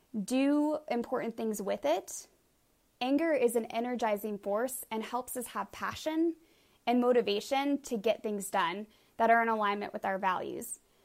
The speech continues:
So when we do have anger and we are in touch with that, we learn about ourselves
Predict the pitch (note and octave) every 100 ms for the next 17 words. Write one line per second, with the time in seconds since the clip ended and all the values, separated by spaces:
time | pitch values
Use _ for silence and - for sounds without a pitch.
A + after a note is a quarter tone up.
0 | _ _ - B3+ C4 D4 A#3+ D4 F4+ D#4
1 | C4 - G#3+ G#3+ G#3 G#3 A3 - A3+ C#4
2 | C4 - G#3 C#4 C#4+ E4 D#4+ A#3+ A3+ A3+
3 | B3 C#4+ D4 A3 G#3 G3+ G3 G3+ G3+ G#3